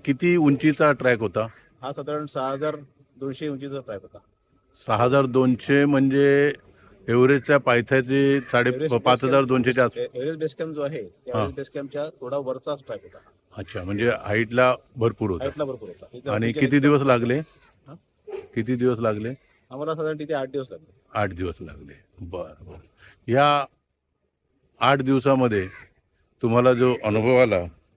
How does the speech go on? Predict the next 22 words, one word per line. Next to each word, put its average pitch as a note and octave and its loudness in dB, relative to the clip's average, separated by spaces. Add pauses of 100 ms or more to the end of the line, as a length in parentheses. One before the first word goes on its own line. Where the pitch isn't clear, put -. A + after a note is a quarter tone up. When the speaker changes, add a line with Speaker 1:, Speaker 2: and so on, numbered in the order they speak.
(400)
Speaker 1:
तर B2 4
आमच्या, A2 -4
आमच्या C#3 4
कानावर C3 4
असं C3+ 2
आलं C#3 4
होतं C3 2
की C3+ 0
एक C3+ 2
अत्यंत C#3 0
चित्तथरारक C3 2
असा A2+ 0
अनुभव G#2 0
तुमच्या G2 -4 (840)
आयुष्यामध्ये G2+ -2 (100)
आला F2+ -6 (420)
Speaker 2:
हम्म. - -16
Speaker 1:
या G2+ -4
आठ G2 0
दिवसाच्या F2 -8 (240)
Speaker 2:
हो. A2+ -8
Speaker 1:
दरम्यान, F2 -6